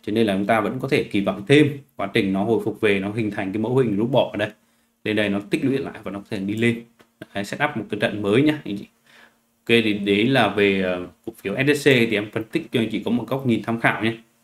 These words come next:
Đấy. Đấy. Tham khảo nha anh chị. Đấy. Thì mọi người, ờ, đây là quan điểm cá nhân. Mọi người nếu như muốn quan tâm thì có thể là, ờ, là cân nhắc tham gia, đúng không ạ? Trong tuần tới.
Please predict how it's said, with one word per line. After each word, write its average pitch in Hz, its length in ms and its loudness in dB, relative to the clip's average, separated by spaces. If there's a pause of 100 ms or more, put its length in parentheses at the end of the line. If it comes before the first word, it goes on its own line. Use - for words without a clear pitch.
(1040)
Đấy. 98 220 -2 (880)
Đấy. 107 100 -6 (720)
Tham 117 80 -2
khảo 110 200 2
nha 98 60 -2
anh 107 80 0
chị. 107 160 -4 (140)
Đấy. - 120 -12 (220)
Thì 107 60 -2
mọi 107 180 0
người, 101 260 4
ờ, 98 180 4
đây 120 260 4
là 98 420 2
quan 120 120 2
điểm 135 260 4
cá 92 80 -10
nhân. 113 200 2 (180)
Mọi 95 140 -4
người 101 200 2
nếu 98 240 4
như 170 100 2
muốn 127 160 0
quan 127 160 -2
tâm 123 220 4
thì 98 100 -2
có 104 140 -6
thể 98 100 -6
là, - 220 -10 (520)
ờ, 90 260 -4
là 90 180 -4
cân 107 200 -2
nhắc 123 200 0
tham 101 140 -4
gia, 101 260 -2 (180)
đúng - 100 -10
không 98 100 -4
ạ? - 60 -14 (180)
Trong 98 160 -6
tuần 92 120 -8
tới. 101 200 0